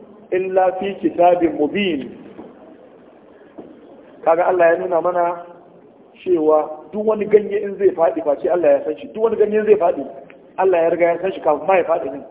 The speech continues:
Ko kuma wata ƙwaya a duhun ƙasa, in za ta faɗi, Allah ya san za ta faɗi. Sannan ko ɗanye ko busasshe, illa fi kitabin mubin, face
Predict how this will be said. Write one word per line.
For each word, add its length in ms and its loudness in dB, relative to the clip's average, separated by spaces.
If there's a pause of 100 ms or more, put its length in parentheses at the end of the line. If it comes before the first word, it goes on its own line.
(1120)
Ko 120 2
kuma 160 -2
wata 260 2
ƙwaya 500 4
a 100 2
duhun 280 -2
ƙasa, 440 -4 (640)
in 180 -8
za 220 4
ta 80 0
faɗi, 340 -2
Allah 220 2
ya 180 0
san 140 -2
za 100 2
ta 120 -2
faɗi. 280 -4 (1120)
Sannan 360 -2 (260)
ko 220 8
ɗanye 340 2
ko 160 6
busasshe, 560 -8 (460)
illa 440 0
fi 220 -8
kitabin 480 0
mubin, 560 -6 (460)
face 240 2